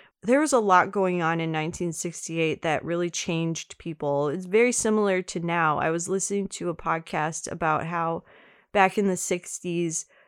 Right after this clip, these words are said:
there were all these different kinds of cults happening because of what was happening in the world. And it's very similar to now, which it's, there's a lot of shitty things happening right now, and there's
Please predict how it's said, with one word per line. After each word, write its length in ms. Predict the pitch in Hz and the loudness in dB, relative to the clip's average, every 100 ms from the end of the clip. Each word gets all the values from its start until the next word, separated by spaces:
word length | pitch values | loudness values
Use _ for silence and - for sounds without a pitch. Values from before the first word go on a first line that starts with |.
| _ | _
there 120 | 190 | 4
were 100 | 180 | 4
all 180 | - 180 | 6 4
these 240 | 180 196 - | 2 0 0
different 320 | 185 180 180 | -4 -4 -4
kinds 260 | 202 180 175 | -2 -2 -6
of 140 | 170 | -12
cults 340 | - 202 - - | -2 0 0 -2
happening 560 | 170 170 190 175 180 | -2 0 0 -2 -2
because 320 | 165 165 170 | -4 -8 -8
of 100 | 165 | -8
what 140 | 170 - | -6 -6
was 160 | 170 | -6
happening 440 | - 170 170 175 170 | -4 -4 -4 -4 -4
in 100 | 156 | -4
the 100 | 151 | -6
world. 720 | 170 220 226 208 202 196 - - - - _ _ _ - | -2 0 2 2 2 -2 -6 -20 -20 -20 _ _ _ 0
And 580 | 185 180 170 175 170 - _ - | 2 2 2 0 -2 -6 _ -4
it's 200 | 175 170 | -4 -2
very 260 | 185 180 | 0 0
similar 680 | 175 - 180 180 170 170 165 - _ - | 0 0 0 0 -2 -2 -4 -10 _ -8
to 540 | 185 180 165 160 160 165 - | -2 -2 0 -2 -4 -6 -6
now, 760 | 175 180 190 190 165 160 165 - | 0 2 4 4 4 4 2 0
which 500 | 170 160 - - - _ _ | 0 0 -2 -6 -8 _ _
it's, 360 | 147 - - - 170 - _ | -8 -8 -10 -12 -14 -16 _
there's 220 | 190 180 180 | -4 -2 0
a 60 | |
lot 240 | 180 175 185 | 2 4 2
of 100 | 175 _ _ | 0 _ _
shitty 520 | - - - 202 196 | -10 -4 0 0 2
things 320 | 202 196 196 202 | 2 4 2 2
happening 400 | 170 170 180 170 | 0 0 -2 -2
right 180 | 160 | -4
now, 260 | 170 160 156 | -2 0 0
and 140 | 160 | -2
there's 220 | 165 165 | -4 -8